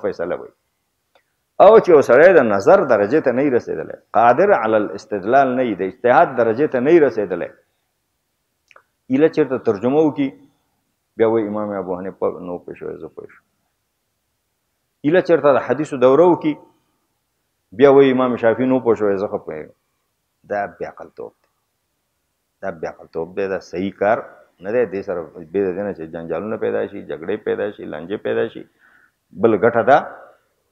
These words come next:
ګټه نه ورکوي. وړ وړ ماشومان، هلکان، مدرسو طالبان یا نوي استادان، هغه ټول لګیا شي، او هر ځای کې وایي امام صاحب دې کې غلط شو، هغه فلاني دې کې غلط شو. دا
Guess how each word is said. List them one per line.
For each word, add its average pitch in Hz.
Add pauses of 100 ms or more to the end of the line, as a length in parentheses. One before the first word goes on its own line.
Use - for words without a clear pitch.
(140)
ګټه 113
نه 120
ورکوي. 95 (340)
وړ 110
وړ 107 (120)
ماشومان، 98
هلکان، 95
مدرسو 98
طالبان 95
یا 95
نوي 104
استادان، 98
هغه 95 (120)
ټول 123 (120)
لګیا 98
شي، 98
او 85
هر 101
ځای 95
کې -
وایي 92
امام 92
صاحب 85
دې 90
کې 85
غلط 87
شو، 85 (200)
هغه 82 (140)
فلاني 85
دې 85
کې 82
غلط 85
شو. - (640)
دا -